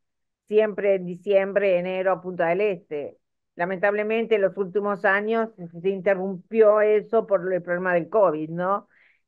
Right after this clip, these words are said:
Este, pero siempre vamos. Ahora, mm, tenemos, este, programado ir, porque aparte, eh, yo formo el grupo de amigos de, del grande artista y el gran amigo Pablo Achugarri,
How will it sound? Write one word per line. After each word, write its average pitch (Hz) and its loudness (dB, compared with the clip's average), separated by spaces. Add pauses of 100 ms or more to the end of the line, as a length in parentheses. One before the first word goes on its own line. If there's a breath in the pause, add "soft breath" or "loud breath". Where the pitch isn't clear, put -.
(140)
Este, 185 -2
pero 170 0
siempre 208 0
vamos. 170 -2
Ahora, 180 2
mm, 170 -10
tenemos, 180 -6
este, 165 -2
programado 180 0 (720)
ir, 220 -4
porque 165 -2
aparte, 190 0 (520)
eh, 170 4
yo 196 0
formo 208 2
el 202 0
grupo 208 0
de 196 2
amigos 202 2
de, 175 -4 (200)
del 190 -4
grande 214 2
artista 190 -4
y 180 -2
el 180 -4
gran 185 -2
amigo 185 0
Pablo 180 4
Achugarri, 180 2